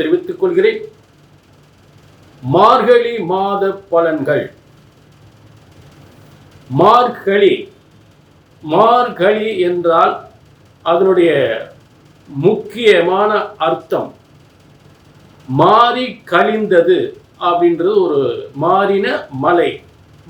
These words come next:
மலை கழிந்தது அப்படின்றது தான் சாஸ்திரத்துல ஒரு முக்கியமான விஷயம். மார்கழியோட மலை கழிந்து விட்டது. அது மட்டுமல்ல, உலகத்துல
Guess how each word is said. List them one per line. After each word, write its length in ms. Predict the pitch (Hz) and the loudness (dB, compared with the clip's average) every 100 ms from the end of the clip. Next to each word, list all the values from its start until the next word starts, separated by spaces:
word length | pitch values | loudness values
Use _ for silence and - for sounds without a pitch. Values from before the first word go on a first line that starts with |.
| 147 | -2
மலை 260 | 180 208 214 - 165 | 0 2 0 -4 -2
கழிந்தது 600 | 156 160 151 135 135 156 139 156 | 0 0 -2 -2 -2 -4 -6 -6
அப்படின்றது 360 | 147 151 151 196 | -6 -6 -6 -4
தான் 160 | 190 - | -4 -4
சாஸ்திரத்துல 600 | 160 170 170 - 151 - - _ - 170 | -2 -2 -6 -12 -10 -10 -10 _ -16 -8
ஒரு 80 | 139 139 | -4 -4
முக்கியமான 400 | 139 151 147 139 127 | -6 -8 -6 -6 -6
விஷயம். 320 | - 127 131 - _ - - - - - - - - - - - 143 | -8 -14 -18 -20 _ -20 -20 -20 -20 -20 -20 -20 -20 -20 -20 -10 0
மார்கழியோட 600 | 165 185 185 175 175 190 294 - - 123 127 | 2 2 2 2 2 0 -4 -6 -12 -12 -4
மலை 260 | 160 196 302 - - - _ 151 | 0 0 -2 -6 -16 -20 _ -6
கழிந்து 360 | 156 175 165 | -2 -2 -2
விட்டது. 340 | 143 143 143 127 - 143 | -6 -6 -4 -4 -4 0
அது 120 | 175 185 | 0 0
மட்டுமல்ல, 640 | 180 214 175 151 170 135 - - - - - - - - - - - - - - - - - - - - - - - - - 117 | -2 -4 -2 0 0 -2 -6 -18 -20 -20 -20 -20 -20 -20 -20 -20 -20 -20 -20 -20 -20 -20 -20 -20 -20 -20 -20 -20 -20 -20 -8 2
உலகத்துல 560 | 165 226 247 - 233 208 | 4 4 4 2 0 -2